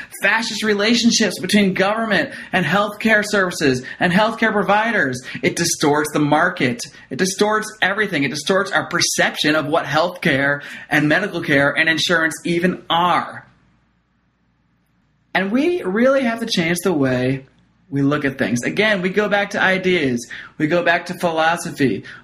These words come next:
We go back to logic, reason, like I discussed in our second episode with Shane Whistler. We have to learn to use reason.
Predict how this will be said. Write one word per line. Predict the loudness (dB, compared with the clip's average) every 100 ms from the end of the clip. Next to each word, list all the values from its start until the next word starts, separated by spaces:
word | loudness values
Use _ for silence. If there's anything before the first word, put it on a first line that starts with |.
| -6
We |
go | -2 0
back | 0 0
to | 0
logic, | 2 2 0 0 -2 -4
reason, | 0 2 2 2 0 0
like | 0 0
I | 0
discussed | 0 0 -2 0
in | 0 2
our | 2
second | 0 0 2
episode | 0 0 0 0
with | 0
Shane | 2 2 2
Whistler. | 0 2 0 0 -6 -20 -10
We | -2
have | 0 0 -2
to | -4 -2 -2 -6 _ _ 0
learn | 2 4 2 -2 0
to | 2 2
use | 4 4 6 4 2
reason. | 0 0 0 -2 -4